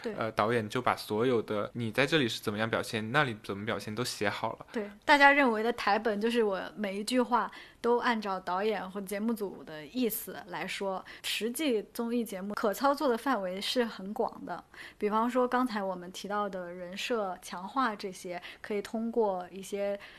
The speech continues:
Speaker 1: 其他的素材，或者是通过剪辑来讲一个故事。另一个还有其实和戏剧比较像的是说，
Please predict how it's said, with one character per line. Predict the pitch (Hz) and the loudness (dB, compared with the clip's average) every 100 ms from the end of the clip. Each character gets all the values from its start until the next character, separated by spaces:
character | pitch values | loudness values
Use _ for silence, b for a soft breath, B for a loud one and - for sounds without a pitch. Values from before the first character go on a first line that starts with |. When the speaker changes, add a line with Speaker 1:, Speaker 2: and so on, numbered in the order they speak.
| B | B
Speaker 1:
其 | - | -4
他 | 220 233 | 0 2
的 | 226 | 0
素 | 214 240 | -2 -4
材， | 214 196 180 | -4 -6 -6
或 | 185 | -6
者 | 202 180 | -4 -6
是 | - 196 190 | -6 -8 -6
通 | - 277 | 2 4
过 | 247 | 4
剪 | 185 180 | 2 -8
辑 | - | -6
来 | 196 196 | -6 -4
讲 | 196 160 | -6 -8
一 | |
个 | 170 | -8
故 | 202 285 233 | -6 -2 -2
事。 | - 196 - B B | -4 -8 -10 B B
另 | 349 320 | -2 0
一 | |
个 | 240 | 2
还 | 226 208 | 0 -2
有 | 220 202 | 0 -2
其 | 202 220 | -2 -6
实 | 214 | -4
和 | 247 202 | -4 -4
戏 | 208 - 240 | -6 -4 -4
剧 | 226 | -4
比 | 202 | -2
较 | 196 | -4
像 | 190 - 247 | -2 -2 -2
的 | 196 190 | -4 -8
是 | - 220 | -8 -8
说， | 208 226 226 | -6 -4 -4